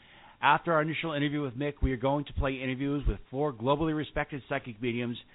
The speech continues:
and one of the world's best astrologers who will each offer their analysis. These individuals are on the show are known as the Virtues.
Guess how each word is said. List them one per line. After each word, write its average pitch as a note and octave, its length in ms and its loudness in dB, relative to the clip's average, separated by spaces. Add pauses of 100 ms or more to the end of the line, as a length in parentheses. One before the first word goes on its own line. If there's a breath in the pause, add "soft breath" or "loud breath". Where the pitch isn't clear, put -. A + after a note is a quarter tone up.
(280 loud breath)
and G#2+ 100 -6
one B2 140 0
of A#2 60 -2
the A2+ 80 -2
world's A#2+ 240 -4
best D3+ 280 -2
astrologers A2 720 -4
who G#2 60 -12
will A2 120 -4
each D3 240 -4
offer C#3 460 -4
their C3 180 -2
analysis. B2 600 -6 (680 loud breath)
These A#2+ 200 -4
individuals C3+ 680 -2 (100)
are B2 120 -6
on B2+ 120 -2
the C3 160 -4
show C3+ 160 0
are B2 100 0
known C3 320 0
as B2+ 220 -4
the A2+ 120 -4
Virtues. G#2+ 580 -6